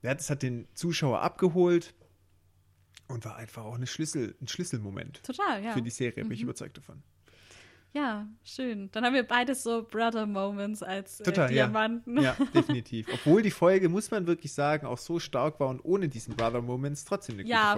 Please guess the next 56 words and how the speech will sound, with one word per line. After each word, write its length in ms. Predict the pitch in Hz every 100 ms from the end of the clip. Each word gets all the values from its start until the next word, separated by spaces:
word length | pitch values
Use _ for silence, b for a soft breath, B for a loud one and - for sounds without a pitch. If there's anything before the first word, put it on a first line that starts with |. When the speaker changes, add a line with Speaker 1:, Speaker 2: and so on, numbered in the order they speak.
| 214
Speaker 1:
Folge 60 |
Speaker 2:
voll, 100 | 202
Speaker 1:
gewesen 180 | 190 190 180
wäre. 80 |
Speaker 2:
fand 40 | 104
Speaker 1:
Allein 180 | 117 151
Speaker 2:
ich 40 |
Speaker 1:
schon 120 | 170
Speaker 2:
auch. 40 | 165
Speaker 1:
Mac. 220 | 190 180 - -
Speaker 2:
Allein 320 | - 226 254 285
Speaker 1:
Ja, 80 |
war 80 | 233 240
Speaker 2:
Mac, 40 |
Speaker 1:
auch 60 | 160
schon 100 | 208
Speaker 2:
ja. 140 | 208
Speaker 1:
eine 100 | 202
Geschichte, 300 | 202 226 226
Speaker 2:
Mhm. 340 | 220 220 226 240 B B -
Speaker 1:
wo, 60 |
wo 40 | 120
auch 160 | 107
ein 80 | 110
großer 280 | 117 117 -
Knall 200 | - 110
kam. 180 | 110 113
Oder 140 | 123
auch 120 | 120 123
dies, 380 | 147 139 -
da, 120 | - 127 127
wie, 380 | 135 139 139 127
wie 80 | 127
der 220 | - 131
Moment, 400 | 131 131 165 170
wie 80 | 156
man 180 | 139 131
merkt, 220 | 135 135
dass 140 | 127
die 40 | -
Dorfbewohner 540 | 190 - 113 107 101
alle 120 | 78
dahinter 260 | - 104 104
stecken. 260 | - 107 -
Auch 160 | 185
Speaker 2:
Ja, 140 | 202 190
Speaker 1:
ein 60 |
guter 100 | 190
Moment. 240 | 107 - -
Speaker 2:
ja. 60 |
Speaker 1:
Also 140 | 190 147 B B B -
wirklich 280 | 139 117 -
sehr, 180 | 110
sehr 140 | 101 98
starke 340 | - - -
Folge. 380 | 117 107 - 139